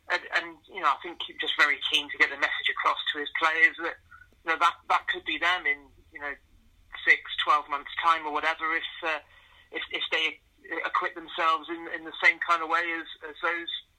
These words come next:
three youngsters. So, um, I've been obviously, you know, it, it, it's always a bit tricky when you're, you're the coach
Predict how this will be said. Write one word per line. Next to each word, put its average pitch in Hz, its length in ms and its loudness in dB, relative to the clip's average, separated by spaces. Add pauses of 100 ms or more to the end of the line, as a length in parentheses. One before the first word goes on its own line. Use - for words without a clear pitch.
(200)
three 160 240 4
youngsters. 147 600 -6 (120)
So, 147 320 2
um, 147 200 2 (600)
I've 160 160 -2
been 202 100 0
obviously, 143 560 -2
you - 140 -6
know, 147 160 2 (160)
it, - 340 -10
it, - 160 -2 (380)
it's - 400 -2
always 202 240 -2
a - 20 8
bit - 160 6
tricky - 320 4
when 151 140 2
you're, 156 240 6
you're 151 160 2
the 143 100 -6
coach 156 220 0